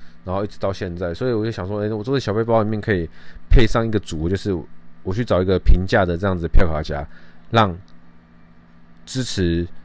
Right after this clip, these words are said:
老夫选货店的人都可以买回去试试看。对，这个真的很，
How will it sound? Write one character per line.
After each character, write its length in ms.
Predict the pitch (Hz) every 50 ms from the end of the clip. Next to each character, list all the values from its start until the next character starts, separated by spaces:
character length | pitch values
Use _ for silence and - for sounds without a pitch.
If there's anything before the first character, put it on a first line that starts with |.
| - -
老 140 | - 90 87
夫 140 | 90 117 120
选 160 | - - 90
货 180 | 85 104 107 101
店 120 | 104 101
的 120 | 92 87
人 180 | 82 82 82 85
都 100 | 101 107
可 140 | - 104 90
以 20 |
买 180 | 87 85 80 78
回 120 | 80 82
去 100 | 82 90
试 220 | 85 - - 95 85
试 160 | - - 82
看。 200 | - 87 80 78 - - - - - - - - -
对， 160 | - 80 76 -
这 180 | - 156 180 170
个 80 | 165
真 80 | 175 180
的 200 | 170 160 147 139
很， 140 | 123 107